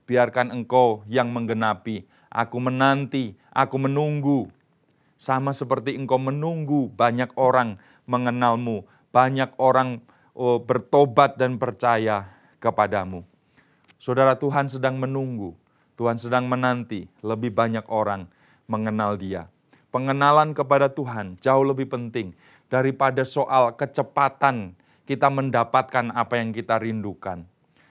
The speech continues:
Tuhan bisa dengan, eh, segala macam cara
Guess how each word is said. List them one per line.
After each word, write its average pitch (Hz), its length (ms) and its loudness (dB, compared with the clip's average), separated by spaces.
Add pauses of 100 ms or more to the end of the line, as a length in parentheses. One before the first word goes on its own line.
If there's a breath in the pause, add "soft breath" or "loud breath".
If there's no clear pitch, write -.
(100)
Tuhan 127 320 -2
bisa 135 320 2
dengan, 127 480 -4 (480)
eh, 110 320 0
segala 139 400 4
macam 135 480 0
cara 123 480 4